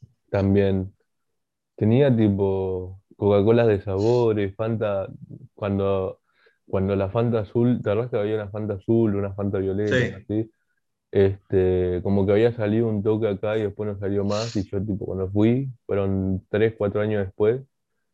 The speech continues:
Speaker 1: y tipo estaba, ¿entendés? Tipo tenían todas la-, las variedades esas que
Speaker 2: La variedad.
Speaker 1: este, por ahí no en todos los supermercados tenías que ir al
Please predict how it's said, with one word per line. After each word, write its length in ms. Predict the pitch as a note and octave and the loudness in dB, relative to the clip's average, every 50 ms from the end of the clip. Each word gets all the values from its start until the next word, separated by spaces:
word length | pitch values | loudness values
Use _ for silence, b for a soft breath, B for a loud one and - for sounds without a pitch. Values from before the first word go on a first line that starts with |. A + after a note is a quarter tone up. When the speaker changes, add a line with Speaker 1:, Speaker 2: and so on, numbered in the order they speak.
| _ _ _ _ _ | _ _ _ _ _
Speaker 1:
y 100 | - - | -12 -8
tipo 260 | G2+ F#2+ F#2+ G#2+ F#2+ G2+ | -6 -6 -4 -4 -6 -8
estaba, 500 | - - G#2+ G#2+ G#2 G2+ F#2+ F#2 G2+ G#2+ G2 - _ _ G2 | -6 -2 0 2 2 2 0 -2 -4 -10 -14 -16 _ _ -12
¿entendés? 460 | F#2+ F#2+ F#2 F#2+ F#2+ G2 G2 F#2+ - _ | -8 -6 -4 -2 0 0 0 -2 -2 _
Tipo 240 | - F#2 F2 G2 F#2 | -4 -2 0 0 0
tenían 340 | G2+ G2+ A2 A2 A2+ A2 G2+ | 0 2 2 4 4 4 4
todas 180 | G#2+ G#2+ G#2 | 2 2 2
la-, 260 | G#2+ G2+ F#2+ F#2+ F#2 F#2 | 2 2 0 0 -2 -4
las 160 | F#2 F#2 F#2 | -4 -4 -4
variedades 520 | G2 F#2+ G2 G2 G2+ G#2 G#2+ G#2+ G2+ G2+ - | -4 -2 -2 0 0 0 0 -2 -2 -4 -6
esas 260 | G#2+ G2+ G#2+ G2+ F#2+ - | -8 -8 -8 -10 -10 -6
que 280 | F#2 F2+ F2+ F#2 F#2+ F#2+ | -6 -6 -4 -6 -8 -10
Speaker 2:
La 80 | F#2+ F#2+ | -10 -10
variedad. 340 | F#2+ G2 G2+ G2+ G2+ G2+ - - - _ _ _ _ _ _ _ _ _ _ _ _ _ _ _ _ _ _ | -10 -10 -8 -8 -8 -10 -12 -14 -20 _ _ _ _ _ _ _ _ _ _ _ _ _ _ _ _ _ _
Speaker 1:
este, 520 | - G2+ G2+ G2 - - - - F#2+ F#2+ F2+ | 0 0 0 0 -2 -4 -2 0 2 2 2
por 140 | F2+ F#2+ G2 | 2 2 2
ahí 120 | G2+ G#2+ | 2 2
no 60 | A2 A2 | 2 2
en 140 | A2 G#2+ G2 | 2 2 2
todos 220 | G#2+ G#2+ A2 G#2 | 4 4 4 2
los 160 | G2 G2 G2 | 2 0 -4
supermercados 600 | - G2+ G2 G2 F#2+ F#2+ F#2+ F#2+ G2+ G#2 G#2+ G2+ | -4 -4 -4 -4 -4 -4 -4 -2 -2 -2 -2 -2
tenías 220 | G2 G2 G2+ F#2+ F#2+ | -2 -4 -4 -6 -6
que 140 | - F#2+ F#2+ | -6 -4 -4
ir 140 | G2 G2 G2 | -2 -2 0
al 260 | F#2+ G2 G2+ G2 | 0 0 0 -2